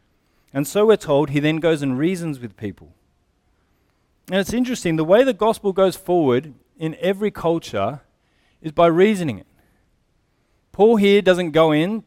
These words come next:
to shout everyone down. He doesn't go in to try and get political power and try and bring the gospel in from the top down. We're told that he goes to the synagogue and then to the marketplace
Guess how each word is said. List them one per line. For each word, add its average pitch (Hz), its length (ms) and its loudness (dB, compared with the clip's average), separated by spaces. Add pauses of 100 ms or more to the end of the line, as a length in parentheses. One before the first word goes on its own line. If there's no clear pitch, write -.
to 139 120 -8
shout 156 300 0
everyone 151 380 0
down. 147 440 0 (840)
He 143 80 0
doesn't 180 220 2
go 170 160 2
in 170 80 0
to 143 100 -14
try 160 220 0
and 156 100 -2
get 160 160 0
political 151 460 0
power 135 340 2
and 147 100 -2
try 143 160 0
and 131 80 0
bring 147 160 -2
the 135 60 0
gospel 135 400 -2
in 143 140 -2
from 139 180 -8
the 131 80 -2
top - 320 -6
down. 120 460 -4 (640)
We're 156 120 -2
told 190 400 2
that 156 100 -2
he 143 60 -2
goes 156 280 -2
to 196 100 -10
the 180 60 -14
synagogue 196 640 -2 (360)
and 127 140 -2
then 151 140 0
to 165 100 -10
the 139 100 -4
marketplace 160 760 0